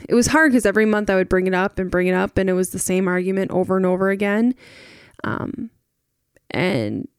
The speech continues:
it got to the point where I was so tired of the same argument over and over. Um, I started to actually resent Chris quite a bit. Um, there were moments where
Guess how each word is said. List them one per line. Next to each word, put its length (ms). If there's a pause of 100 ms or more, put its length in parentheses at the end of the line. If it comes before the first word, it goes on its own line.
(120)
it 120
got 220
to 60
the 60
point 220
where 140
I 60
was 120
so 160
tired 380
of 80
the 140
same 360
argument 380
over 240
and 80
over. 440 (540)
Um, 400 (380)
I 60
started 380
to 60
actually 380
resent 600
Chris 320
quite 240
a 60
bit. 360 (380)
Um, 340 (720)
there 200
were 120
moments 500
where 380